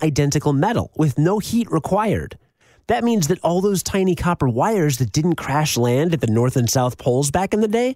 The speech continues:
have the potential to fuse with each other to become major obstacles.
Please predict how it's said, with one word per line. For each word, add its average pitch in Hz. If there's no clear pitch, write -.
have 202
the 226
potential 185
to 156
fuse 160
with 156
each 156
other 170
to 165
become 135
major 143
obstacles. 113